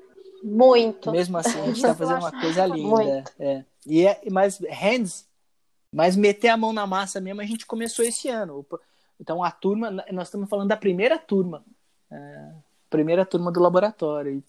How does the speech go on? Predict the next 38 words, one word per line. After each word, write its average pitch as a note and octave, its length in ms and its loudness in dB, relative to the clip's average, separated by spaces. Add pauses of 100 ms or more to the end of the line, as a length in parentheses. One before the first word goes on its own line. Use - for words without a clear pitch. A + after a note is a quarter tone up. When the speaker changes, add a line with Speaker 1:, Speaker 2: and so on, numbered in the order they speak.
(120)
Speaker 2:
E, D#3+ 320 2
e D3 40 4
já E3+ 240 4
estamos F#3+ 320 -6
num G#3 140 -8
avanço F3+ 540 -10
danado F3 800 -2
e B3 60 -6
com F#3+ 240 -10
toda A#3+ 320 0
essa C4 180 -8
dificuldade G3 540 -6
de F3+ 80 -12
pandemia, F3+ 680 -8 (680)
é, D3 1000 -4
com D3 120 -16
todos F#3+ 380 -2
esses, F#3+ 220 -10
ah, D#3+ 320 -8
feriado, F#3+ 840 0 (380)
é - 100 -14
incrível. F3+ 580 -6
Nossos C#3+ 320 -6
alunos D#3 260 -6
estão F#3 160 -4
querendo F#3 300 -6
trabalhar F3 460 -2
no C3 100 -14
feriado. B2+ 360 -12
Férias, F3+ 640 2
eles D3 180 -2
perguntaram G3 600 0
se - 120 -14
vai C#3 180 -4
ter D#3+ 120 -8
encontro D#3 440 -10
nas A#2+ 180 -8
férias, F#2+ 500 -16